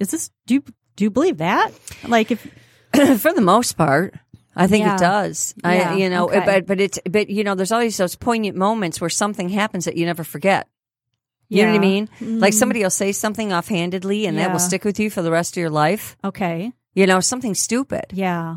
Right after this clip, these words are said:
Speaker 2: That does happen. Write that down.
Speaker 1: Yeah.
Speaker 2: That's what I'm saying. Write that down. Something that you can't seem to get over, so that when you see it in
Speaker 1: Oh,
Speaker 2: black and
Speaker 1: I see what
Speaker 2: white,
Speaker 1: you're
Speaker 2: you
Speaker 1: saying.
Speaker 2: can strongly analyze it. Like, if I analyze that lady that, uh, my, that teacher that said that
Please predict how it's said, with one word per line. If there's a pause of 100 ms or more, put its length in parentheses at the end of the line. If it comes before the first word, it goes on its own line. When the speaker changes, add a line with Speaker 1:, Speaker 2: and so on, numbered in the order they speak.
Speaker 2:
That
does
happen.
Write
that
down. (640)
Speaker 1:
Yeah.
Speaker 2:
That's
what
I'm
saying.
Write
that
down. (240)
Something
that
you
can't
seem
to
get
over,
so
that (320)
when
you
see
it
in
Speaker 1:
Oh,
Speaker 2:
black
and
Speaker 1:
I
see
what
Speaker 2:
white,
Speaker 1:
you're
Speaker 2:
you
Speaker 1:
saying.
Speaker 2:
can (120)
strongly
analyze
it.
Like,
if
I
analyze
that
lady
that,
uh,
my,
that
teacher
that
said
that